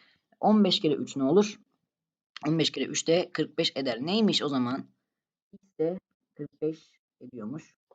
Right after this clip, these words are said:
O zaman şimdi x'i bulduk, y'yi bulduk, z'yi bulduk. Diyor ki buna göre x sayısı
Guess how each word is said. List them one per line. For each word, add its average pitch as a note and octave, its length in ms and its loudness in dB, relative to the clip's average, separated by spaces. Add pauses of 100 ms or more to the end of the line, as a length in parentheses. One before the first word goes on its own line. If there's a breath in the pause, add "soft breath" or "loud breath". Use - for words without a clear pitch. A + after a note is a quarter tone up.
(640)
O G#3+ 120 -2
zaman G#3+ 360 4 (440)
şimdi F3+ 200 -6
x'i G3 360 -4
bulduk, - 240 -2
y'yi F3+ 200 4
bulduk, F#3+ 240 -4
z'yi F3 200 0
bulduk. B2 260 -6
Diyor A#3 120 2
ki B2+ 180 -8 (600 soft breath)
buna A#3 140 6
göre G3 200 4
x A3+ 320 -4
sayısı E3+ 680 0